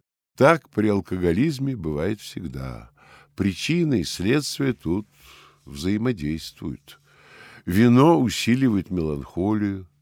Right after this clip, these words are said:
меланхолия вызывает новые приступы пьянства,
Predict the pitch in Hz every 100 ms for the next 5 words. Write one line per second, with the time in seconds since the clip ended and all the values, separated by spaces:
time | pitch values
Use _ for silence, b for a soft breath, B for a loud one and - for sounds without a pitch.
0 | _ 90 110 127 120 185 180 107 82 78
1 | 82 80 78 73 82 76 76 71 78 78
2 | - 71 62 65 - 80 98 107 - 107